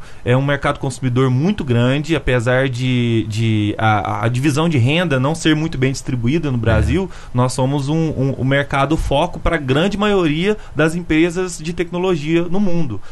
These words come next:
Speaker 1: Então, nós, México, é, o, nós e o México, nós somos geralmente os países mais, é, cotados para implementar novidades. Uma pela,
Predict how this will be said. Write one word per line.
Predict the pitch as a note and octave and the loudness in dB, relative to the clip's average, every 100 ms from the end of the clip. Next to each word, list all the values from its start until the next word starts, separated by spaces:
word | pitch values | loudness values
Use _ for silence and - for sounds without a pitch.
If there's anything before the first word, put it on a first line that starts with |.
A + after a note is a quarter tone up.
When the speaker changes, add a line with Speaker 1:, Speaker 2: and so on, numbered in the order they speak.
| - | -8
Speaker 1:
Então, | A#2+ A2+ C3+ C#3+ C#3 A#2+ - - | -6 -2 0 0 0 -2 -4 -10
nós, | B2 C3 D3+ C#3+ A#2 - - | -4 0 2 2 0 -6 -8
México, | B2+ D#3+ D#3 - C3+ - A2 - - | -2 0 -2 -4 -10 -6 -6 -6 -8
é, | - B2+ B2 A#2 A2+ A2 G#2 A#2+ B2 E2 | -2 0 2 2 2 0 -4 -8 -10 -6
o, | F#2 G#2+ A#2+ A2 | -4 -2 -2 -2
nós | A#2 D3+ F3 | 0 2 0
e | F3 | -2
o | |
México, | C#3 C#3+ - D#3+ | -2 -2 -4 -4
nós | D3+ | -4
somos | - D3+ | -2 -2
geralmente | C#3 E3+ F3+ C3+ C3 D#3 E3+ | 0 0 0 0 -2 -4 -2
os | D3+ | -2
países | - D3 C3+ D3+ C#3 | 0 0 0 -2 -2
mais, | C3 C3 D3 C#3+ - - - | 0 0 0 -2 -8 -12 -8
é, | - A#2 | 0 2
cotados | A2+ E3 E3 E3 C#3+ E3+ D#3 C#3 | 2 0 0 2 2 2 0 -6
para | - C#3+ C#3+ B2+ | 0 2 2 0
implementar | C#3+ F#3 G3 F3 E3+ D#3 | 0 0 0 -2 0 0
novidades. | D#3+ E3 F3+ C3+ G#2+ - - | 0 -2 0 2 0 -4 -8
Uma | E3 G#3 | -2 0
pela, | G#3+ F#3+ F#3 | 2 2 2